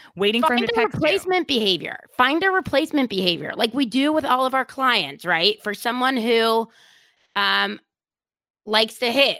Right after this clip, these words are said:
Speaker 2: we get them a stress ball or something that they could do, play video games, whatever it is. Find a replacement behavior for yourself, as opposed to texting, calling, stalking their Facebook pages. Oh, Casey, can you tell that story about your one friend who you're always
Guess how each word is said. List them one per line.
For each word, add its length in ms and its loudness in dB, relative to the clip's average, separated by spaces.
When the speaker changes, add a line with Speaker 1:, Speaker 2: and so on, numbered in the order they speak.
Speaker 2:
we 100 2
get 180 0
them 120 2
a 80 4
stress 440 2
ball 400 -2
or 120 -4
something 400 0
that 80 -4
they 80 0
could 120 0
do, 140 4
play 280 -4
video 360 0
games, 560 -2
whatever 480 0
it 100 -2
is. 320 -2
Find 300 0
a 60 0
replacement 640 -2
behavior 400 -2
for 120 -4
yourself, 520 0
as 140 4
opposed 400 0
to 100 -2
texting, 560 0
calling, 420 0
stalking 400 0
their 100 2
Facebook 400 -2
pages. 420 0
Oh, 160 2
Casey, 340 0
can 180 -2
you 60 0
tell 160 2
that 140 0
story 260 2
about 180 0
your 120 2
one 180 2
friend 260 2
who 80 -2
you're 140 0
always 260 0